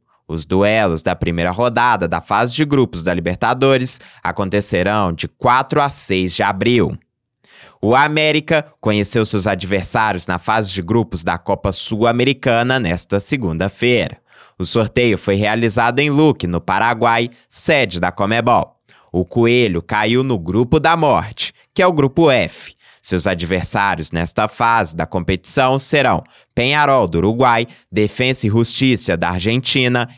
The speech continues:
e Milionários da Colômbia. O torneio terá início no dia cinco de abril.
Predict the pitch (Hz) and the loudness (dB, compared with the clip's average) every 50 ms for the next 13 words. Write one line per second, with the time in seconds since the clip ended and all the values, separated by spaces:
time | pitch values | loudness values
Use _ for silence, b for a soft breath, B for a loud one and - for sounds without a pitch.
0 | B - 95 85 80 78 78 76 87 95 98 98 101 101 104 98 87 78 - - | B -6 -4 -4 -2 -4 -4 -2 0 0 0 0 0 0 0 0 -2 -4 -4 -4
1 | 85 82 - - 98 101 104 110 113 110 95 80 67 - - _ b b b b | -6 -6 -2 -2 0 2 2 4 4 2 2 0 -2 -8 -14 _ b b b b
2 | b b b 180 196 196 - - 139 147 147 147 143 139 139 139 139 143 b b | b b b -2 -2 0 2 2 2 2 2 2 2 2 2 2 2 0 b b
3 | b - 98 92 95 98 104 107 107 104 104 110 113 104 92 - - 95 92 90 | b -2 -2 0 0 0 0 0 0 0 0 0 0 0 -2 -4 -6 -6 -6 -6
4 | 85 78 - 104 113 135 139 - - - - 85 82 80 - - 85 - 101 92 | -6 -4 -2 -2 -2 -2 -2 -4 -6 -4 -4 -4 -4 -6 -4 -4 -4 -2 0 -2
5 | 95 92 101 117 120 113 85 65 - | -2 0 2 2 2 2 2 0 -4